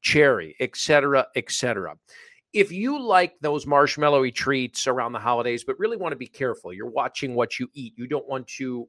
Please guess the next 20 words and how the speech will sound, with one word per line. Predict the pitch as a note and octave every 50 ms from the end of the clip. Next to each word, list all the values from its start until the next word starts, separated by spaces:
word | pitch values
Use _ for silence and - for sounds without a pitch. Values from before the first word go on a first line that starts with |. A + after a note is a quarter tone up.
| _ _ -
take | C#3+ D3 C#3+ - D3+
in | C#3+ C3+ C3+
too | - - C#3+
much | C#3+ C3+ B2 B2 -
sugar, | - - D3+ C#3 - F2+
which | F2+ G2 G2+ - - -
is | C3+ -
smart, | - - A#3 A3+ E3+ A2 -
good | - C3 B2+ - _
for | - C#3
you. | C3+ D#3+ F3+ D#3+ A2+ G2 _ - - - _ _
You | C3+ C#3+
have | E3+ G3 G3+
to | A#3
get | G#3+ A3+ -
your | G3 F3+
hands | F3 F3 E3+ D3 D#3+
on | C#3+ C3
the | A#2+
Built | A#2 - - D3+ D#3 D3+